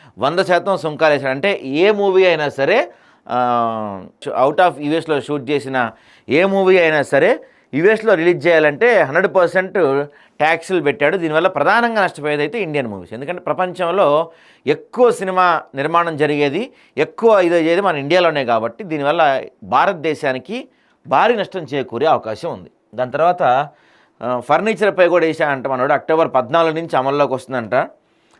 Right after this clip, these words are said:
So కలప ఫర్నిచర్పై కూడా ట్వంటీ ఫైవ్ పర్సెంట్ సుంకం వేశాడంట. వీడు పొద్దున్న లేస్తే ఇండియా, ఇండియా, ఇండియా, ఇండియా జపం చేస్తున్నాడు బిడ్డ. ఉం?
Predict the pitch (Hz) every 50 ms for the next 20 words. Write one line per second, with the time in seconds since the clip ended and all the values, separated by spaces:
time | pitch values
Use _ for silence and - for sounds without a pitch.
0 | _ _ - 123 120 - - 135 151 175 170 - 190 185 175 156 151 147 160 170
1 | 156 160 165 147 - 151 139 131 131 165 202 175 131 127 139 143 143 - _ _
2 | _ _ _ _ - 143 175 180 156 - - 208 160 196 185 170 160 147 143 147
3 | 170 175 151 151 139 120 120 120 110 104 - 110 101 101 101 123 151 180 190 180
4 | 180 180 139 131 123 110 107 113 185 190 185 170 170 180 175 175 - 214 202 170
5 | 143 143 160 170 - - _ _ _ _ _ _ - 120 139 170 180 214 214 208
6 | 202 220 226 175 156 160 160 165 175 190 202 165 139 139 135 160 170 180 160 120
7 | 131 156 190 202 175 139 - 131 - 180 208 214 208 190 165 151 - - 147 127
8 | 113 104 98 110 107 127 131 - _ _ _ _ _ _ _ _ - - _ _
9 | _ _ _ _ _ _ _ _ _ _ _ _ _ _ _ _ _ _ _ _
10 | _ _ _ _ 123 151 180 214